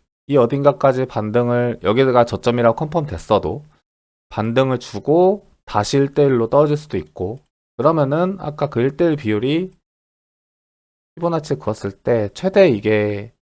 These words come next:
상승의 마지노선 구간이라고 한다면 육일팔 정도를 보통 보는데, 여기가 아이러니하게도 여기랑 겹칩니다. 이 작년에 우리가 반년 동안 고생했던 이 매물대 상단과 겹치는 구간이 영점육일팔인 칠십이에서 칠십오 정도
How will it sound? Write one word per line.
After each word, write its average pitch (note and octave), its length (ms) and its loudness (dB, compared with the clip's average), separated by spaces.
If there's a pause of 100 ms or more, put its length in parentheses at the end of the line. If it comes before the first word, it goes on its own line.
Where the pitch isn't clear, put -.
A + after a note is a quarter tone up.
(300)
상승의 F#3+ 360 0
마지노선 A#2+ 840 2
구간이라고 A2 500 0
한다면 B2 460 -2
육일팔 G#2+ 540 -4
정도를 G#2 400 -6
보통 A#2 260 -10
보는데, F#2 540 -10 (560)
여기가 C3 440 6
아이러니하게도 A2+ 960 0 (920)
여기랑 A#2 400 -2
겹칩니다. F#2 680 -8 (360)
이 F#2 180 -12
작년에 G#2+ 400 -2
우리가 F#2+ 220 2
반년 G#2+ 340 -6
동안 A2 200 -4
고생했던 A2+ 720 -6 (480)
이 G2 80 -4
매물대 A#2+ 420 0
상단과 D3 800 2
겹치는 C3 420 -6
구간이 A#2+ 400 -2
영점육일팔인 A2+ 920 -4
칠십이에서 A#2 680 0
칠십오 C#3 500 -2
정도 F#2+ 440 -6